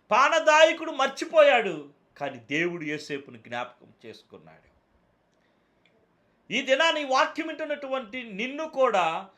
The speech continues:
దేవుడు జ్ఞాపకం చేసుకున్నాడు.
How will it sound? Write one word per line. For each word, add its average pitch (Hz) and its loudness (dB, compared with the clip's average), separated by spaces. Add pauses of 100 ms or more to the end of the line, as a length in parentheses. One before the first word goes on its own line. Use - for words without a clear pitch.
(220)
దేవుడు 208 -2
జ్ఞాపకం 175 -4 (100)
చేసుకున్నాడు. 131 -10